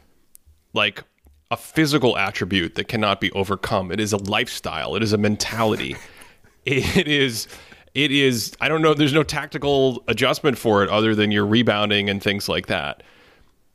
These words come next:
The other part is in the half court, the speed they have in the half court, because De'Aaron Fox and Malik Monk, um, no one can stay in front of them. And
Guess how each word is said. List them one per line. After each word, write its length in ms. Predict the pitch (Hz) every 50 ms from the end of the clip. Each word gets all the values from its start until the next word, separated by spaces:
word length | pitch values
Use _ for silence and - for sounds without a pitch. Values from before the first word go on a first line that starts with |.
| _ _ _ _ _ _ - -
The 180 | 107 123 131 123
other 220 | 139 180 226 208
part 400 | - - 120 107 98 101 107 - -
is 120 | 117 107
in 80 | 117 110
the 80 | 107
half 260 | 98 113 104 113 - -
court, 340 | - 160 123 98 85 - - - _ _ _ _ _
the 100 | - 123
speed 340 | - - 143 - 135 131 127
they 80 | 127 120
have 220 | 117 113 110 110
in 80 | 107 104
the 60 | 101
half 260 | 101 101 101 - -
court, 320 | - 139 123 98 92 - _ _ _ -
because 260 | - - 143 120 -
De'Aaron 400 | - 123 113 113 123 143 160 -
Fox 540 | - - 110 104 104 110 - - - - - -
and 180 | - 110 107
Malik 320 | 101 101 107 127 131 - -
Monk, 400 | 107 101 98 95 101 - - - _ _ _ _ _ _ _ _ _ - -
um, 480 | 104 101 101 98 98 98 101 98 98 - - _ _ - -
no 120 | 110 104
one 140 | 113 139 147
can 120 | - 156
stay 180 | 123 - 151 131
in 80 | 139 131
front 200 | - 143 151 147
of 100 | 101 90
them. 220 | 87 90 87 - _ _ _ _ _ _ _ _ _ _ _ _ _ _ _ _ _ _ _ _ -
And 640 | - 110 117 117 120 123 123 123 123 127 123 113